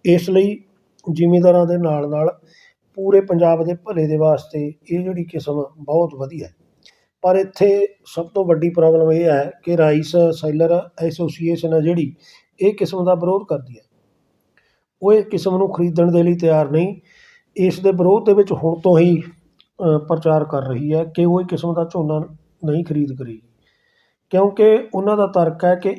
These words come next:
ਇਸ ਕਿਸਮ ਦੇ ਝੋਨੇ ਦੇ ਵਿੱਚ ਨਮੀ ਦੀ ਮਾਤਰਾ ਬਹੁਤ ਜ਼ਿਆਦਾ ਰਹਿੰਦੀ ਹੈ। ਇਸ ਕਰਕੇ ਚੌਲ ਵਿੱਚ ਟੋਟੇ ਦੀ ਜਿਹੜੀ ਮਾਤਰਾ ਕਾਫੀ ਵੱਧ ਹੁੰਦੀ ਹੈ। ਸਰਕਾਰੀ ਮਾਪਦੰਡਾਂ ਦੇ ਮੁਤਾਬਕ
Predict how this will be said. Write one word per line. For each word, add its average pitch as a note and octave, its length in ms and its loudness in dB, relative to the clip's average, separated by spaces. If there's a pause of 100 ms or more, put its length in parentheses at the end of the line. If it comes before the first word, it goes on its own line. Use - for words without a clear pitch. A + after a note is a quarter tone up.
ਇਸ F3 200 0
ਕਿਸਮ F#3 320 -6
ਦੇ F3 120 -4
ਝੋਨੇ F3 340 -2
ਦੇ D#3+ 120 0
ਵਿੱਚ D#3 280 -4 (840)
ਨਮੀ D#3 340 2
ਦੀ E3+ 100 0
ਮਾਤਰਾ D#3+ 420 0
ਬਹੁਤ D3+ 340 0
ਜ਼ਿਆਦਾ D3+ 260 4
ਰਹਿੰਦੀ C3 320 -8
ਹੈ। A#2+ 60 -16 (500)
ਇਸ D#3+ 200 -8
ਕਰਕੇ F3 360 -2
ਚੌਲ D#3+ 380 2
ਵਿੱਚ E3 200 -6
ਟੋਟੇ D#3+ 420 -6
ਦੀ D#3+ 80 -4
ਜਿਹੜੀ E3 220 -4
ਮਾਤਰਾ D#3 380 -4
ਕਾਫੀ D3+ 380 -4
ਵੱਧ D3+ 240 -6
ਹੁੰਦੀ B2+ 260 -8
ਹੈ। - 60 -20 (760)
ਸਰਕਾਰੀ F3 640 2
ਮਾਪਦੰਡਾਂ F3+ 640 4
ਦੇ F3+ 100 0
ਮੁਤਾਬਕ D#3 600 0